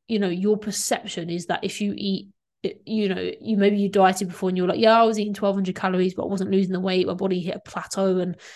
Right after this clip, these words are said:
uh, my body went into starvation mode." In all honesty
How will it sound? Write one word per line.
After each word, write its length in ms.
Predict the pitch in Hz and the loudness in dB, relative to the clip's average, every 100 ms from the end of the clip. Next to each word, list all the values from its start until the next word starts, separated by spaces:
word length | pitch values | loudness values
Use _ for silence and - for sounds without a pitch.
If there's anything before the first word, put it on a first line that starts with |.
| - - - | -20 -18 -6
uh, 160 | 170 175 | 0 2
my 60 | |
body 180 | 185 196 | 6 8
went 120 | 190 | 8
into 160 | 190 190 | 6 2
starvation 720 | - - 185 185 185 - 190 | 0 2 0 2 -2 -2 -4
mode." 380 | 185 185 175 180 - - - _ _ _ _ _ _ - | 0 2 0 -2 -10 -20 -20 _ _ _ _ _ _ 0
In 120 | 262 | 2
all 180 | 302 269 | 4 2
honesty 680 | 254 - - 156 196 190 | 0 0 -2 0 0 -2